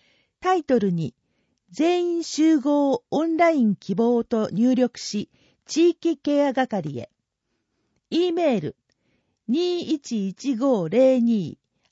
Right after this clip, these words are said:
アットマークシーアイティーワイドットケーオーティーオードットエルジードットジェーピー。問い合わせ先、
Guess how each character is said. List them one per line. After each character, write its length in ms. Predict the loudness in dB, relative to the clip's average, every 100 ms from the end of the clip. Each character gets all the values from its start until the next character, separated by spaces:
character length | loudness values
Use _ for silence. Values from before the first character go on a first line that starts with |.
| -10
ア 80 |
ッ 60 | -10 _
ト 120 | -4
マ 160 | -2 -2
ー 60 |
ク 240 | -4 -10 -20 _ _ _
シ 420 | -16 -2 2 4
ー 80 | 4
ア 60 | 2
イ 100 | 0
テ 160 | -4
ィ 160 | -4 -2
ー 20 |
ワ 160 | 0 0
イ 160 | -2 -10 _
ド 80 | -8
ッ 60 | -8 _
ト 180 | -6 -6 _ _ _ _ _ -4
ケ 300 | 0 2 2
ー 40 |
オ 120 | 2
ー 20 | -2
テ 160 | -2
ィ 180 | -2 0
ー 80 | 0
オ 200 | 0 -4
ー 20 | -8
ド 80 | -8
ッ 60 | -8 _
ト 240 | -6 -6 -8 _ -4
エ 120 | 0
ル 140 | 0
ジ 180 | 0 -2
ー 200 | -4 -6 _
ド 140 | -6
ッ 60 | -6 _
ト 220 | -6 -6 -8 -6
ジ 100 | 0
ェ 120 | 0
ー 60 | 0
ピ 160 | -4
ー。 220 | -4 -6 -10 _ _ _ _ _ _ _ _ _ _ -2
問 240 | 2 4
い 80 | 2
合 80 | 2
わ 100 | 0
せ 140 | -2
先、 400 | -4 -6 -8 -10